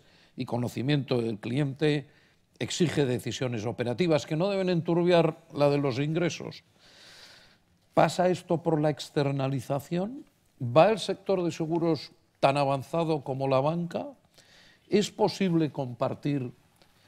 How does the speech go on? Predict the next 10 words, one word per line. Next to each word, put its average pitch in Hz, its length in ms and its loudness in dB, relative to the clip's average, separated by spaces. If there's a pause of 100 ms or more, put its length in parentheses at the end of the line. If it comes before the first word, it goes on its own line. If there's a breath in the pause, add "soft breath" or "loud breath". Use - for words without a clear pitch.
(280 soft breath)
eh, 117 280 2
plataforma 135 1080 4 (420 soft breath)
para 131 300 2
hacer 127 320 -6
frente 117 480 -6
a - 20 -4
estos 107 300 -6
nuevos 107 260 -6
costes? - 580 -4
Interrogante. 98 800 -4